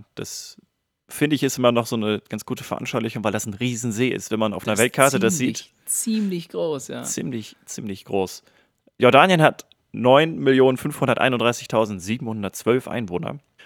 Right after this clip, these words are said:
Speaker 1: Und das sind so viele Leute, wie in Schweden wohnen. Die Amtssprache ist Arabisch. Die Hauptstadt ist Amman. Und in meiner Recherche ist mir so ein bisschen der, der Freiheitsindex eingefallen,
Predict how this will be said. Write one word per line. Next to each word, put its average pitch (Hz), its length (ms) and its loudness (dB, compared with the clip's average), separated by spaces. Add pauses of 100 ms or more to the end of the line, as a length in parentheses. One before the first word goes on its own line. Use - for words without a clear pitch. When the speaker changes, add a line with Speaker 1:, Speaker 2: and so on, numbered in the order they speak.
(300)
Speaker 1:
Und - 160 -8
das 101 100 -6
sind 107 80 -8
so 107 80 -8
viele 101 460 -2
Leute, 101 480 -2
wie 98 120 -6
in 92 140 -8
Schweden 98 420 -6
wohnen. 90 300 -10 (1000)
Die 185 80 4
Amtssprache 151 440 4
ist 123 180 2
Arabisch. 87 1000 -2 (560)
Die 110 260 -2
Hauptstadt 113 360 2
ist - 380 -8 (180)
Amman. 90 760 -2 (520)
Und 131 720 4 (260)
in 120 240 2
meiner 139 240 6
Recherche 160 380 6
ist 135 220 4
mir 139 80 2
so 131 100 0
ein 127 80 0
bisschen 113 480 -2
der, 107 200 8
der 107 120 4
Freiheitsindex 120 840 2 (840)
eingefallen, 123 640 0